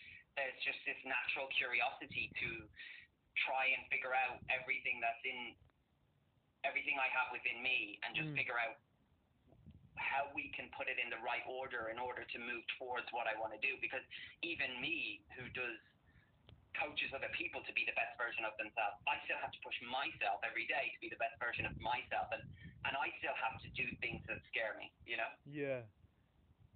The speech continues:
Speaker 2: Yeah, that's it. And it's like, as a coach, you kind of, you have to work on yourself and put yourself in the client's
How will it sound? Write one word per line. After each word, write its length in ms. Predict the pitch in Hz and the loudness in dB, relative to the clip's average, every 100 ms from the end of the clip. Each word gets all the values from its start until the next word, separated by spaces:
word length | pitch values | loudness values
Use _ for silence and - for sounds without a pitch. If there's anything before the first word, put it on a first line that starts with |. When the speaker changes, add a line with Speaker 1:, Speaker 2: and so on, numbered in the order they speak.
| - - | -10 2
Speaker 2:
Yeah, 180 | 180 | 4
that's 220 | 165 160 - | 6 4 2
it. 180 | 202 156 147 | 2 2 0
And 80 | 143 | -10
it's 160 | 143 | -2
like, 480 | 175 165 156 147 151 - | 4 6 8 4 0 -2
as 100 | 151 | -2
a 80 | |
coach, 560 | 139 - 185 147 - - | -2 4 4 4 -4 -10
you 100 | 151 - | -8 -4
kind 240 | 160 151 | -4 -2
of, 140 | 147 131 - _ _ - - - - - | -2 -6 -12 _ _ -20 -20 -20 -8 -2
you 80 | |
have 120 | 175 - | 0 0
to 80 | |
work 260 | 175 180 170 | 2 2 0
on 80 | 160 | -4
yourself 500 | 151 - 170 151 131 - - - - - - - | -2 2 4 4 0 -6 -6 -6 -8 -14 -14 -10
and 100 | 151 | -8
put 140 | - | -4
yourself 340 | 180 131 180 151 | -4 0 0 0
in 60 | 151 | -4
the 60 | |
client's 460 | 139 170 170 160 151 | -4 0 0 -2 -6